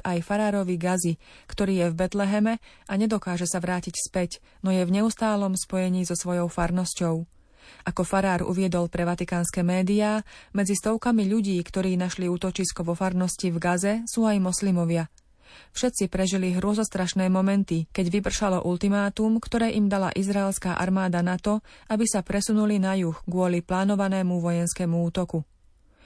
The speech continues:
Ľudia si kladú otázku, kde na juh by mohli ísť a čo sa tam stane.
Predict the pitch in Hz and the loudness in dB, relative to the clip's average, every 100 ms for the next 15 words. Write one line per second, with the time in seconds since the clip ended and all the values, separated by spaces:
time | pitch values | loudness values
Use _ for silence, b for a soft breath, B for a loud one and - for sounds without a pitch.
0 | B - 190 196 185 175 - - 185 175 | B -2 2 2 2 0 -2 -2 -2 0
1 | 180 190 196 190 - - 175 165 175 226 | 0 0 0 0 -2 -4 -2 0 2 2
2 | 214 190 202 175 165 175 175 170 185 220 | 2 2 0 0 0 2 0 0 2 0
3 | - - _ 190 175 220 226 220 202 - | -2 -10 _ -4 -2 -2 0 2 0 0
4 | 196 175 165 | 0 2 0